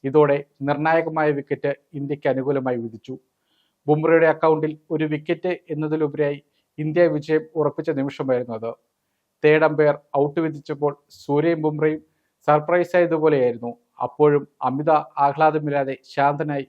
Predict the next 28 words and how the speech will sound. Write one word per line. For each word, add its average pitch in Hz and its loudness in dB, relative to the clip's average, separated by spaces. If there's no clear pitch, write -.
wicket-ിന് 143 -6
പിന്നിൽ 127 -12
സഞ്ജു 131 -8
നിൽക്കുന്നുണ്ടായിരുന്നു. 120 -10
സൗത്ത് 160 2
ആഫ്രിക്കയുടെ 185 0
ഓപ്പണിംഗ് 165 0
കൂട്ടുകെട്ട് 170 -2
പൊളിച്ചതിന് 156 -2
പിന്നിലും 143 -6
സഞ്ജുവിന്റെ 143 -4
ബ്രില്യൻസ് 139 -6
ഉണ്ടായിരുന്നു. 117 -8
റീസ 175 0
ഹെൻഡ്രിക്സ് 190 0
ക്രീസിൽ 165 0
നിൽക്കവേ 147 -2
പന്തെറിയാൻ 147 2
വരുൺ 139 -2
ചക്രവർത്തി 139 -4
എത്തുന്നു. 117 -12
ഔട്ട്സൈഡ് 196 4
ഓഫ് 165 4
സ്റ്റംപ് 180 -2
ലൈനിലാണ് 156 2
ആദ്യം 143 2
വരുൺ 131 0
പരീക്ഷിച്ചത്. 117 -8